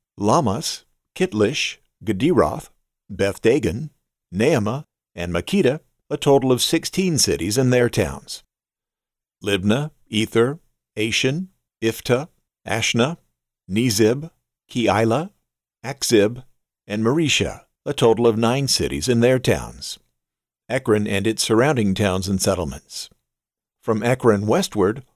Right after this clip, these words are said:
all those in the vicinity of Ashdod and their towns. Ashdod with its surrounding towns and settlements, and Gaza with its surrounding towns and settlements,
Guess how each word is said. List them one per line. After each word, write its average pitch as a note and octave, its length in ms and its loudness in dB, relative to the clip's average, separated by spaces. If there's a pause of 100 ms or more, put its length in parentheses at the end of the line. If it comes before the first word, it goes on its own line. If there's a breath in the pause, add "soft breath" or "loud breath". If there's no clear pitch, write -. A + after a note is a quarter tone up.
(180)
all B2+ 240 4
those A#2 340 2
in B2 100 -2
the B2+ 80 0
vicinity A2+ 580 2
of G#2 100 2
Ashdod G2+ 560 -2
and G#2 140 0
their G#2 180 4
towns. - 580 -4 (680 soft breath)
Ashdod A2 540 0
with G#2+ 180 2
its F3 160 2
surrounding G2 520 0
towns G2 320 -4
and G2+ 120 0
settlements, G2+ 580 -2 (100)
and G#2 240 0
Gaza A#2+ 360 2
with G2 220 2
its E3 160 0
surrounding G2+ 480 2
towns F2+ 300 -4
and F#2 100 -6
settlements, F2 520 -4